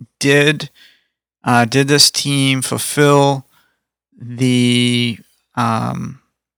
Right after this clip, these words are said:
items that they said they were gonna work on? You know, did they accomplish them, yes or no? And what are they gonna work on next? You know, what's coming up? That's important information to know if you're trying to synchronize the teams.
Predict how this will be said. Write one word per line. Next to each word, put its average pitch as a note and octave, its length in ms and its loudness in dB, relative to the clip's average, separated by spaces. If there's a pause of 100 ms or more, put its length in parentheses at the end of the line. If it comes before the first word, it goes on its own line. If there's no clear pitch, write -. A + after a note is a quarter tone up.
(280)
items C#3 540 4
that B2+ 200 0
they B2 160 0
said D3 320 2
they D3 100 2
were A#2+ 140 0
gonna A#2 260 0
work A2+ 240 -4
on? A#2 220 -4
You A#2+ 100 -2
know, A#2+ 160 -4
did B2 280 -6
they A#2+ 160 0
accomplish B2+ 540 -2
them, A2+ 260 -6 (120)
yes A#2+ 300 -4
or G#2+ 60 -10
no? A#2+ 420 -2 (1040)
And B2+ 600 0
what D3 140 6
are D3 120 4
they C3+ 140 0
gonna B2+ 280 0
work A#2+ 320 0
on A#2 540 -4 (240)
next? - 400 -4
You B2 60 -10
know, A#2 100 -6
what's B2+ 220 0
coming C3+ 360 -4
up? - 220 -2 (960)
That's - 160 -2
important C3 400 -2
information A#2 560 -4
to A#2 100 -6
know A#2 160 -2
if B2+ 100 -4
you're B2 80 -4
trying A#2 220 0
to A#2 60 0
synchronize A#2 560 -2
the - 100 -12
teams. C3+ 480 -6